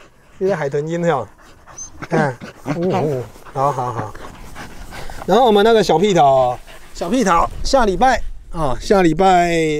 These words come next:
应该是二十六号吧？哎，二十一号，二十一号，下礼拜一吗？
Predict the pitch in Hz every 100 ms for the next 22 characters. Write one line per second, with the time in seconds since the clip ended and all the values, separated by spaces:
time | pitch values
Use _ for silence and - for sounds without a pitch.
0 | 156 - 175 180 180 170 170 170 160 151
1 | 151 - 151 131 127 143 131 139 123 107
2 | - 175 - 180 - 151 151 156 151 190
3 | 160 156 165 160 - - - - - -
4 | 165 127 147 143 139 135 120